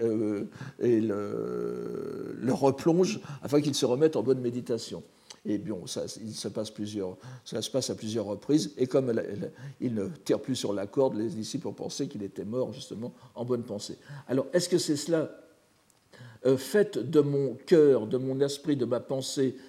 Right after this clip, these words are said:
de pratiquant, euh, une, une pensée, une bonne pensée qui me mènera à une renaissance, euh, correcte », cela pourrait, pourrait vouloir dire cela. Bon,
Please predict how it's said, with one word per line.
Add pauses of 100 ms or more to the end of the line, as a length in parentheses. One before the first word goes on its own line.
(160)
de
pratiquant, (500)
euh, (140)
une, (440)
une
pensée,
une
bonne
pensée
qui
me
mènera (240)
à
une
renaissance, (100)
euh, (160)
correcte », (240)
cela
pourrait, (400)
pourrait
vouloir
dire
cela. (320)
Bon,